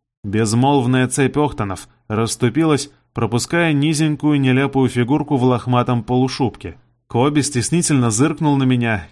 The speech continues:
кивнул, шмыгнул носом, почесался сразу в нескольких местах и, наконец, пискнул. "Готово!" "Благодарю, Лаиль. Пойдем глянем, что получилось".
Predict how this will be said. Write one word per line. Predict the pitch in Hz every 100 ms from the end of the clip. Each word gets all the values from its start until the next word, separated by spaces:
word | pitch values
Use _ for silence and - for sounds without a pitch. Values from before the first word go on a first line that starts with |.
| -
кивнул, | 147 110 113 147 143 - -
шмыгнул | - 135 151 135 110
носом, | 110 143 - 117 104 _ _ _ _
почесался | - 107 113 - 160 160 143
сразу | 143 151 131
в | 127
нескольких | 135 127 113 127 -
местах | 117 - 165 165 - _ _ -
и, | 120
наконец, | 120 131 156 165 -
пискнул. | - 175 139 - 101 85 - _ _ _ _ _
"Готово!" | 202 202 220 233 220 190 175 _ _ _ _ _ _ -
"Благодарю, | 101 104 120 127 143 165
Лаиль. | 139 113 104 90 - _
Пойдем | - 113 110 160 147
глянем, | 135 160 156
что | 135 139
получилось". | 151 143 143 131 95 -